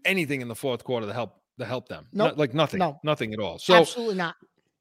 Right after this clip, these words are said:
Speaker 1: so we wanted to go back and rewind and take a look at that Minnesota game, and I wanted to do it because we wanna talk about the offense then,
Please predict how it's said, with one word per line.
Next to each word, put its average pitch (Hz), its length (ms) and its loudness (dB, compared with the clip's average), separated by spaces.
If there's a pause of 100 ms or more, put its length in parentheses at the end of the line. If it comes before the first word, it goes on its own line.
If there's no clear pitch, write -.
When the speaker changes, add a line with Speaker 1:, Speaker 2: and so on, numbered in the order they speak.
(200)
Speaker 1:
so 214 200 8
we 202 140 8
wanted 247 300 2
to 220 40 -2
go 185 140 2
back 175 380 4
and 160 80 -4
rewind 170 640 -2
and 147 320 -6
take 185 160 -4
a 175 40 2
look 170 140 0
at 151 80 -8
that 160 160 2
Minnesota 160 400 -2
game, 147 280 -2
and 143 80 0
I 147 40 2
wanted 240 540 2
to 175 80 -6
do 247 260 0
it 170 80 -2
because 165 340 -2
we 175 60 -4
wanna 214 160 -2
talk 226 260 -4
about 196 220 -2
the 180 160 0
offense 208 440 -2
then, 151 520 0